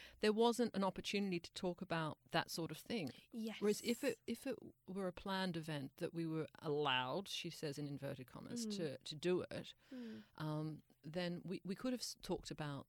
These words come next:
Speaker 1: things like that, that, and so we knew how, what to expect and how to do it, but we had, we
Speaker 2: Yeah.
Speaker 1: had to do it the way we did it, really, or it
Speaker 2: Yeah.
Speaker 1: wouldn't have got done.
Speaker 2: Yeah.
Speaker 1: But it could have been done better, as, you know, and made it easier for you to make the, I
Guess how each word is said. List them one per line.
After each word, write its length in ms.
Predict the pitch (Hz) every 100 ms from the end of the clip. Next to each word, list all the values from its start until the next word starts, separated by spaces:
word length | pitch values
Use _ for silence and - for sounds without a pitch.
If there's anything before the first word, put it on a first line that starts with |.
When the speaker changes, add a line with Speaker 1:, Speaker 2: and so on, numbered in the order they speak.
| _
Speaker 1:
things 300 | 156 151 131
like 340 | 127 120 - -
that, 160 | 120 - -
that, 100 | - - _ _ -
and 180 | 170 160 -
so 140 | - 175
we 100 | 185
knew 320 | 220 214 160 139
how, 160 | 156
what 180 | - 156
to 120 | -
expect 320 | - - - -
and 100 | 147
how 100 | 147
to 100 | 135
do 160 | 156
it, 60 | -
but 120 | - 143
we 100 | 185
had, 360 | - 226 208
we 60 | 185
Speaker 2:
Yeah. 60 |
Speaker 1:
had 200 | 180 208
to 80 | -
do 140 | 185 175
it 80 |
the 60 | 160
way 140 | 156 151
we 120 | 151
did 200 | 196 208
it, 120 | -
really, 400 | 135 127 - - - - 254 220
or 100 | 175
it 40 |
Speaker 2:
Yeah. 60 | 170
Speaker 1:
wouldn't 180 | 156
have 80 | 143
got 180 | 135 -
done. 320 | 156 147 135 - - _ -
Speaker 2:
Yeah. 140 | 208 175 -
Speaker 1:
But 80 | 170
it 80 | -
could 160 | -
have 80 | 170
been 160 | 151 139
done 160 | 131 123
better, 280 | 113 - -
as, 220 | 135 - _
you 80 | -
know, 80 | 147 - _ _ -
and 100 | 156
made 160 | 151 139
it 60 | -
easier 340 | 160 151 143
for 140 | 135 -
you 60 | 139
to 60 |
make 200 | 139 123
the, 60 |
I 40 | 147